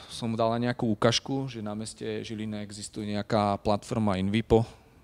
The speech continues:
V podstate asi máte s tým aj skúsenosti, lebo je to, je to, je to od českého dodávateľa, kde, kde som urobil názornú ukážku, že samozrejme každý dodávateľ nad, eh, tým, tým, s tou svojou technológiou má nejaký ten svoj špecializovaný software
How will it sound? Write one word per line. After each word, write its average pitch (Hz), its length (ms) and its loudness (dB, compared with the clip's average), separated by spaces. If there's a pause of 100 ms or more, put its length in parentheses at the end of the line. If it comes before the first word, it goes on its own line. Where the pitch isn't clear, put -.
V 104 140 -2
podstate - 240 -2
asi 98 320 -2
máte 101 320 0
s - 80 -6
tým 101 160 0
aj 95 160 -2
skúsenosti, 101 560 -2
lebo 98 400 0
je 104 80 -6
to, - 400 -4
je - 160 -20
to, 107 120 -2 (280)
je 107 160 -8
to 110 160 -8
od 107 280 -4 (280)
českého 107 640 -2
dodávateľa, 117 800 0 (920)
kde, 110 520 0
kde 113 160 -4
som 113 160 -4 (160)
urobil 110 280 -8
názornú 110 480 -6
ukážku, - 400 -8
že 107 200 -4
samozrejme 113 560 4
každý 110 280 4
dodávateľ 107 800 2
nad, 104 320 4
eh, 101 360 4
tým, 104 400 0
tým, 107 160 -4
s - 80 -8
tou 110 120 2
svojou 107 360 2
technológiou 104 680 0
má 101 200 2
nejaký 104 320 -2
ten 104 160 -2
svoj 101 360 2
špecializovaný 107 800 2
software 110 560 -2